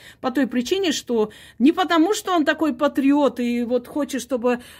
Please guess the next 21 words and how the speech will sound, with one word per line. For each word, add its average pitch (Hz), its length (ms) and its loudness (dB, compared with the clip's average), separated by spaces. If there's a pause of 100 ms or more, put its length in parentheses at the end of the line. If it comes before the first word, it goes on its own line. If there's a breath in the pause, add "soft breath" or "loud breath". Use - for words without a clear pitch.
э, 233 180 0
чуж-, 233 300 -2
чужие 262 380 2
войска 233 400 0
ушли 233 400 0
с - 100 -12
наших 220 300 -6
границ. 220 480 -2
Нет, 277 560 0
ему-то 415 340 -4
все 392 140 -2
равно, 311 260 2
он 254 80 0
даже 247 220 0
мать 262 220 0
родную, 240 320 -2
вот 226 160 -4
если 247 200 -4
даже 240 200 -4
скажут: 233 360 -6
"Иди 240 320 -4